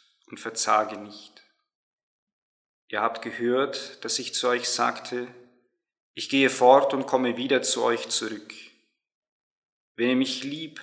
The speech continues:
hättet, würdet ihr euch freuen, dass ich zum Vater gehe, denn der Vater ist größer als ich. Jetzt schon habe ich es euch gesagt, bevor es geschieht,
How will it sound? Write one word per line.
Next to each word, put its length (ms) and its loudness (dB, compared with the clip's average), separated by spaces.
hättet, 680 -8
würdet 300 0
ihr 180 0
euch 240 0
freuen, 680 -2
dass 160 -6
ich 160 -10
zum 160 -8
Vater 400 -2
gehe, 500 -10
denn 140 -4
der 120 -4
Vater 480 -2
ist 280 -6
größer 480 -4
als 340 -8
ich. 340 -18
Jetzt 280 4
schon 320 2
habe 240 10
ich 160 -2
es 320 -2
euch 300 -2
gesagt, 720 0
bevor 340 0
es 160 -2
geschieht, 680 -4